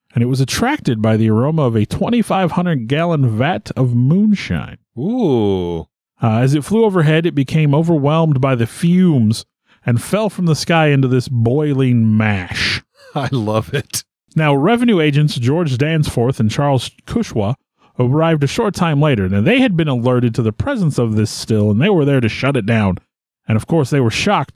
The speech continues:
Speaker 1: to see the dead monster floating in this boiling moonshine vat.
Speaker 2: Twenty-five foot wingspan. That's a big vat.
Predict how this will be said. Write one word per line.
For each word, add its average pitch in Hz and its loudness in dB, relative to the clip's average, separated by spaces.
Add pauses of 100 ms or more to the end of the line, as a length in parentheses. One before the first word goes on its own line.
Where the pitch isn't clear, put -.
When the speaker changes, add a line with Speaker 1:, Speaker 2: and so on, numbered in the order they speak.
Speaker 1:
to 135 2
see 156 0
the 139 0
dead 135 -2
monster 131 2 (460)
floating 151 0
in 147 0
this 135 2
boiling 127 0
moonshine 113 2
vat. 104 -2 (280)
Speaker 2:
Twenty-five 135 -4
foot 123 -6
wingspan. 107 -2
That's 156 -2
a 120 0
big 98 -2
vat. 107 -2